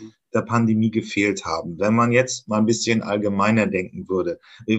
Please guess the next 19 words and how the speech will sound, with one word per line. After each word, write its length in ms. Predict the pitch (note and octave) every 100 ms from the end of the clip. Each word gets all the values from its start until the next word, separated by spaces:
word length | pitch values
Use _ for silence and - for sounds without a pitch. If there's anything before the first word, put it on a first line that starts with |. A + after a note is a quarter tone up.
| G#2
vor 140 | - A#2+
allen 60 |
Dingen 100 | B2
ist 140 | A#2 A#2+
es 120 | G#2+
ja 100 | A2
auch 120 | A2
so 80 | A2
ein 80 | G#2
Medienfeuerwerk, 840 | G#2+ A2 A2 G#2 G2+ F#2+ F#2 F#2
seit 180 | - F#2
anderthalb 480 | - F#2+ F#2 G2+ F#2
Jahren 280 | F#2+ G2+ G2
wird 120 | F#2
über 140 | F#2+
nichts 240 | F#2+ F#2 -
anderes 340 | G2 F#2+ -
mehr 100 | F#2+
berichtet. 560 | F2 F#2 A2 - G#2